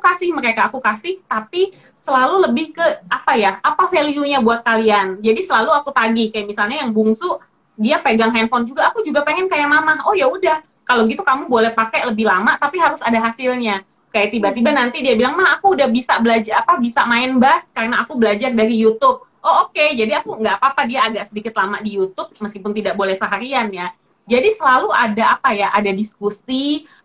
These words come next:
Speaker 1: ada tawar-menawar yang menurut aku itu normal ya, namanya ibu dan anak gitu, orang tua dan anak tawar-menawar.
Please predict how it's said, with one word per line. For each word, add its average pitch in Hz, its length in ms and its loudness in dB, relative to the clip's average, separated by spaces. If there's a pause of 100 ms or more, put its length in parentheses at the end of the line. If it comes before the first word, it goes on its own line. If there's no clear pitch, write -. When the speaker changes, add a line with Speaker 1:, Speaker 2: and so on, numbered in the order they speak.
(140)
Speaker 1:
ada 220 240 2
tawar-menawar 214 960 2
yang 208 160 -2
menurut 202 260 -4
aku 226 240 -2
itu 285 80 -8
normal 214 480 0
ya, 240 80 -2
namanya 196 320 -2
ibu 190 220 -2
dan 185 180 -2
anak 202 320 -4
gitu, 214 160 -10
orang 196 240 -2
tua 196 160 -4
dan 190 220 -4
anak 196 260 -4
tawar-menawar. 196 800 -2